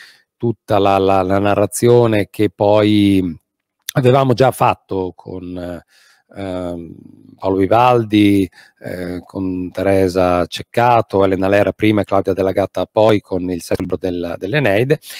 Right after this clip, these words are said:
E invece poi, eh, successivamente nel,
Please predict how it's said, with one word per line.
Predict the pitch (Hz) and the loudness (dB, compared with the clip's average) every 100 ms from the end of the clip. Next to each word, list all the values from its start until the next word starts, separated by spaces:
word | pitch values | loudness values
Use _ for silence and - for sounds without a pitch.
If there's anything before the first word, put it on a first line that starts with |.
| - - | -18 -16
E | - | 0
invece | 185 196 170 - 139 | 4 4 4 2 -2
poi, | - 147 147 143 131 120 117 | 2 4 4 6 4 4 2
eh, | - 110 104 | -2 -2 -2
successivamente | - - 113 120 127 120 107 110 - 151 175 - - _ _ | -4 -8 -8 -4 -2 0 -2 -6 0 0 0 -4 -20 _ _
nel, | 107 107 110 110 117 113 110 | -12 -8 -4 -2 0 0 0